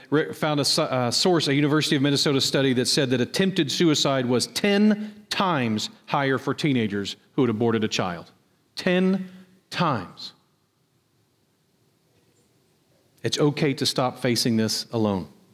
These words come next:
Christ suffered and died for this sin too. It's time for you to stop paying for it as well. In Deuteronomy thirty-one and again in Hebrews thirteen,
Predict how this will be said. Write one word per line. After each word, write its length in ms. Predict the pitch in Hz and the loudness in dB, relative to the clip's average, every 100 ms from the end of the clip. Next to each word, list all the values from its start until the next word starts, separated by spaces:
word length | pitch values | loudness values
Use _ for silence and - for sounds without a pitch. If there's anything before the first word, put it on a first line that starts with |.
| _ _ _ _ _ _ _ _ _ _ | _ _ _ _ _ _ _ _ _ _
Christ 340 | - 156 147 - | 0 0 2 0
suffered 320 | 156 156 165 | 0 0 0
and 200 | 135 127 | 0 0
died 340 | 131 135 139 | 0 0 -2
for 240 | - 120 101 | -2 -2 0
this 340 | 104 151 165 | 2 2 2
sin 840 | - - - - 160 147 143 139 139 | -2 -4 -2 0 2 4 4 0 -2
too. 360 | - - 127 90 - - _ _ _ _ _ _ _ _ _ - | -4 0 0 0 -6 -20 _ _ _ _ _ _ _ _ _ -6
It's 160 | 110 | -4
time 400 | - - 156 170 | -2 0 2 0
for 220 | 165 185 | 0 0
you 260 | 147 143 156 | 2 4 2
to 140 | 147 151 | 2 0
stop 520 | - - 147 143 - | 0 0 0 -2 -4
paying 360 | 180 151 135 | 0 2 2
for 300 | 117 131 120 | 0 0 0
it 160 | 117 117 | 0 -2
as 160 | 117 107 | -6 -2
well. 380 | 107 98 95 - _ _ _ _ _ _ _ _ - - - | -2 -2 -8 -18 _ _ _ _ _ _ _ _ -20 -10 -4
In 120 | 139 | 0
Deuteronomy 460 | 156 185 185 185 | 2 2 2 0
thirty-one 580 | 175 190 180 165 170 196 | 2 2 2 2 2 2
and 160 | 156 147 | 2 0
again 240 | 127 165 | 2 2
in 80 | 151 | 2
Hebrews 420 | 143 165 147 147 | 2 2 2 2
thirteen, 720 | - 156 - 131 123 104 101 | 0 0 0 2 2 0 -4